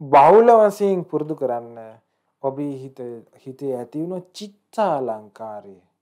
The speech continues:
ඔබේ හිත ආලෝකමත් වෙනවා. අල-, ආ, ආ, දැන් අපි දන්නවනේ මේ සිතේ ආනිසංස වෙන භාග්‍යතුන් වහන්සේ දේශනා කළානේ. නේද?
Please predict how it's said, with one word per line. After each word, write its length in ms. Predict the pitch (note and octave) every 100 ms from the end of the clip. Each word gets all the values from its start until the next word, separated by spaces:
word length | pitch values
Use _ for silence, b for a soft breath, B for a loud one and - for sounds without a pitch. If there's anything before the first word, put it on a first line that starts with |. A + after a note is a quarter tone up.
| _ _ _ _ _ _ _ _ _ _ -
ඔබේ 260 | D3 D#3 D3+
හිත 160 | D3+
ආලෝකමත් 960 | D3+ C#3+ D#3 G#3 G#3+ G#3+ E3+ C#3+ A#2+ _
වෙනවා. 320 | B2 A2 G2+ _ _ -
අල-, 300 | C3 C#3 E3+ B2+
ආ, 140 | C3 A3 - _ A#2+ _ _ _ _
ආ, 160 | C3 A2+
දැන් 200 | B2 B2
අපි 180 | A#2+ B2+
දන්නවනේ 640 | A#2 A2+ B2 C3 D#3 F#3+ F3 _ _ _
මේ 220 | B2+ B2
සිතේ 540 | B2 - D3 - D#3+ D#3+ - _ _ _ _ _ _ _ _ _
ආනිසංස 680 | B2 B2 D#3 F#3+ G#3 G3+ G3+
වෙන 240 | G3 F#3+ F#3+
භාග්‍යතුන් 440 | E3+ E3 F3 F3+ F#3
වහන්සේ 280 | F#3 F3+ D3+
දේශනා 400 | D3 D#3+ D#3 D3+
කළානේ. 480 | D3 C#3 C#3 C3 C3 _ _ _ _ _ _ _ _ _
නේද? 260 | C#3 A#2